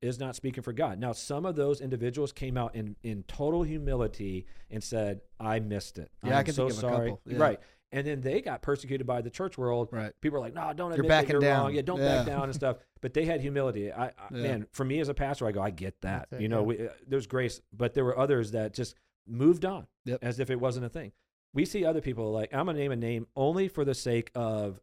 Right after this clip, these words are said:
Speaker 1: um, just for clarity, like a Kenneth Copeland
Speaker 2: Sure.
Speaker 1: is a
Speaker 2: Yeah.
Speaker 1: false prophet. I
Speaker 2: Yeah.
Speaker 1: mean, he has spoken things over and over that have not come to pass. We have to have even an element in the church world where we evaluate the words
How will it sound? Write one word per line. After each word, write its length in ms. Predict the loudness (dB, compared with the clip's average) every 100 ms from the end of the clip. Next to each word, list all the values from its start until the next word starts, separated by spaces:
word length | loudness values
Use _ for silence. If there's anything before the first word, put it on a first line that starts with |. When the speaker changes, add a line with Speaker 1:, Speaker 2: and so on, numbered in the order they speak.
| -10
Speaker 1:
um, 340 | -6 -4 -6
just 160 | -8 -8
for 100 | -6
clarity, 300 | -4 -4 -2
like 180 | -4 -6
a 80 | -10
Kenneth 360 | -4 -4 -4
Copeland 460 | -2 -2 -2 -10 -10 _ _ -14
Speaker 2:
Sure. 380 | -6 -6 -6 2
Speaker 1:
is 160 | 4 4
a 40 |
Speaker 2:
Yeah. 60 | 0
Speaker 1:
false 220 | 0 -2
prophet. 400 | -2 -4 -4 -12 -8
I 40 |
Speaker 2:
Yeah. 40 | -2
Speaker 1:
mean, 160 | -2
he 260 | 0 2 2
has 240 | 2 0 -2
spoken 760 | -8 -8 2 2 2 -2 -4
things 480 | -4 -4 -2 -4 -6 2
over 560 | 4 6 4 0 0 -2
and 260 | -4 -6 -2
over 540 | 2 2 0 -2 -4 -6 _ -6
that 140 | -6
have 180 | -2 -4
not 280 | -2 -2 -2
come 180 | -6 -6
to 80 | -6
pass. 440 | -4 -4 -6 -10 _ _ _ _ _ _ -8
We 340 | -2 0 0
have 320 | -2 -2 -6
to 140 | -6 -6
have 280 | -4 -4 -4
even 200 | -4 -2
an 120 | -4
element 400 | 0 0 0 -2
in 120 | -4
the 80 | -4
church 360 | -4 -4 -4 -4
world 420 | -2 0 -2 -4 _ _ -2
where 200 | 2 2
we 240 | 4 4
evaluate 640 | 2 2 2 2 4 2
the 80 | 0
words 560 | -2 2 2 2 0